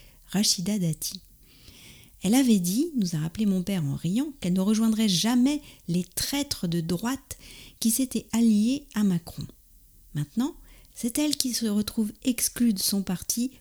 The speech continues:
pour l'avoir rejoint. Michaela a surtout retenu sa complainte sur les jeunes. « Trop de jeunes dans notre pays se disent encore :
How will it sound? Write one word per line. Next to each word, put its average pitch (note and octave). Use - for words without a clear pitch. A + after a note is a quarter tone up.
pour E3+
l'avoir G3+
rejoint. C#3+
Michaela F#3+
a G3
surtout G#3
retenu G3
sa E3+
complainte F#3+
sur E3+
les D#3+
jeunes. « B3
Trop D4+
de C4
jeunes B3
dans A3+
notre A#3+
pays A#3
se A#3+
disent A3
encore : G#3+